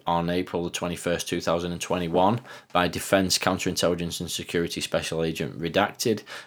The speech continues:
advising that Lou was required to submit a new interview for his security clearance even though it was just adjudicated, or in other words, approved in January twenty-one. He,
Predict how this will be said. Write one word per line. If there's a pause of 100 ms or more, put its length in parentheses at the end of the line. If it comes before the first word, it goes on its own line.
advising
that
Lou
was
required
to
submit
a
new
interview (180)
for
his
security
clearance (380)
even
though
it
was
just
adjudicated, (160)
or
in
other
words,
approved
in
January
twenty-one. (840)
He,